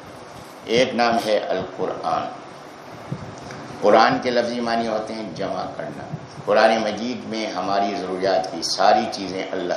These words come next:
تعالی نے جمع کر دی ہیں، اس لیے اس کا نام القرآن ہے۔ دوسرا مفہوم اس میں یہ ہے کہ ایک چیز کو دوسری چیز کے ساتھ ملا دینا،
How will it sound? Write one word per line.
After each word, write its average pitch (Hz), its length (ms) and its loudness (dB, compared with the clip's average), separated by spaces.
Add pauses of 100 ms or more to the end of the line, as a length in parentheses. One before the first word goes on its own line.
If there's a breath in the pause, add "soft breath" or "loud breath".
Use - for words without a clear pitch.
تعالی 82 280 0
نے 80 200 -6
جمع 95 340 0
کر 101 240 4
دی 98 160 -6
ہیں، 95 160 -8 (100)
اس 85 180 -6
لیے 82 100 -4
اس - 120 -2
کا 76 100 -6
نام 73 280 -4
القرآن 69 500 -6
ہے۔ - 300 -8 (1120)
دوسرا 123 480 8
مفہوم 110 340 0
اس 107 180 -6
میں 107 100 -4
یہ 104 320 -4
ہے 95 280 -4
کہ 87 140 -6 (100)
ایک 120 540 0
چیز 110 360 -2
کو 104 100 0
دوسری 98 480 -4
چیز 90 160 -8
کے 87 100 -4
ساتھ 87 360 2
ملا 82 340 0
دینا، - 240 -6